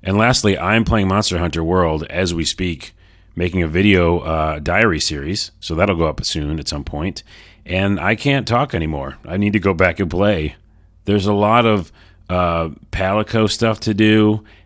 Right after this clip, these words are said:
and monsters to kill and systems to understand. But I'll tell you what, my quick review is it's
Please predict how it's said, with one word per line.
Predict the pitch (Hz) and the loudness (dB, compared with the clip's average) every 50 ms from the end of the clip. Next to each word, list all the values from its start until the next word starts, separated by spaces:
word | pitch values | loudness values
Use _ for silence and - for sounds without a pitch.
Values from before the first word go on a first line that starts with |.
| _ - | _ -10
and | - 80 78 76 | -8 -6 -4 -4
monsters | 76 76 80 87 98 - - - 107 104 - | -4 -2 0 0 -2 0 -2 -2 -2 -2 -2
to | - 107 | -2 -4
kill | 92 - - 117 107 104 101 101 101 104 98 - - - - _ _ | -4 -2 -2 0 2 2 2 0 -2 -4 -6 -12 -20 -20 -20 _ _
and | - 80 80 80 78 76 - - _ - - - | -8 -6 -6 -6 -6 -6 -8 -12 _ -20 -20 -14
systems | - - - - 101 92 - - - 113 107 104 - | -10 -6 -4 -2 -2 -2 -2 0 2 2 2 2 2
to | - - 104 | 2 0 2
understand. | - 107 107 104 107 101 - - 110 104 104 107 107 107 104 107 92 - - - - - - _ _ _ - | 2 2 2 2 2 0 0 0 0 0 0 0 0 0 0 -2 -4 -8 -18 -20 -20 -20 -20 _ _ _ -4
But | - | -4
I'll | 110 | -2
tell | - 147 135 | 0 2 4
you | 117 107 | 4 6
what, | 107 104 85 73 - _ - - | 6 4 4 2 -2 _ -14 -8
my | 87 90 | -8 -6
quick | 85 - - 127 127 - | -4 0 0 0 2 2
review | 139 139 123 131 143 151 156 165 175 170 139 - _ _ - - - - _ _ - | 2 2 2 4 4 4 4 4 4 2 0 -4 _ _ -20 -20 -20 -20 _ _ -4
is | 104 107 98 101 | -2 0 2 2
it's | 107 87 - | 0 0 -2